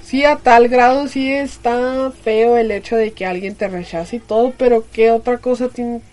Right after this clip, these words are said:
puedes hacer al respecto más que continuar con tu vida y ya, valió madres?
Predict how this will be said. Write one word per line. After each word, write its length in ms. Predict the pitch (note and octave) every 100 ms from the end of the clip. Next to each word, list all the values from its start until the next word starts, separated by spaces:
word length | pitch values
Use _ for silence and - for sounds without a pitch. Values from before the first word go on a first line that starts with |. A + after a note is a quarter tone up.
| -
puedes 220 | A3+ A3+
hacer 200 | A3 G#3
al 160 | G#3 A3+
respecto 520 | G#3 - A#3+ B3+ B3+
más 260 | A3+ G3+ -
que 400 | F3+ F3 E3+ - - - -
continuar 520 | G3+ G3+ G3+ F#3 E3+
con 160 | A#3 C#4+
tu 100 | F4
vida 200 | D4+ C#4
y 80 | D#4
ya, 180 | C4+ C4+
valió 260 | D#4+ C#4+ C4
madres? 540 | C4 A#3+ D#4 D#4+ B3